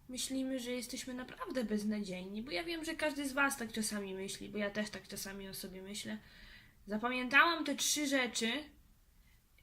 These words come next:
i stwierdziłam, że chyba, e, naprawdę będę je wprowadzać w swoim życiu i walczyć o to swoje życie, bo jest człowiek w etapie tej śmierci, w której twierdzi, że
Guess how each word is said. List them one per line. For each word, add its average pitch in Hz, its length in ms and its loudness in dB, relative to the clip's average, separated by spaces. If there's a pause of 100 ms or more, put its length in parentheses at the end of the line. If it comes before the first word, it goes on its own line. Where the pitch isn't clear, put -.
i 247 460 -2
stwierdziłam, 277 600 2
że 269 120 2
chyba, 254 720 6
e, 233 240 -2
naprawdę 226 880 0 (160)
będę 214 460 2
je 202 440 -2
wprowadzać 208 680 -4
w - 80 -12
swoim 202 460 -8
życiu 196 600 -10 (680)
i 190 120 -10
walczyć 180 720 -2
o 202 60 -4
to 202 100 -4
swoje 196 380 -4
życie, 185 340 -6 (520)
bo 233 600 2 (480)
jest 240 440 -2
człowiek 254 360 -2
w 214 60 -2
etapie 233 520 0
tej 233 240 -4
śmierci, 226 600 -2
w - 60 -14
której 233 320 -4
twierdzi, 233 480 -4
że 226 260 0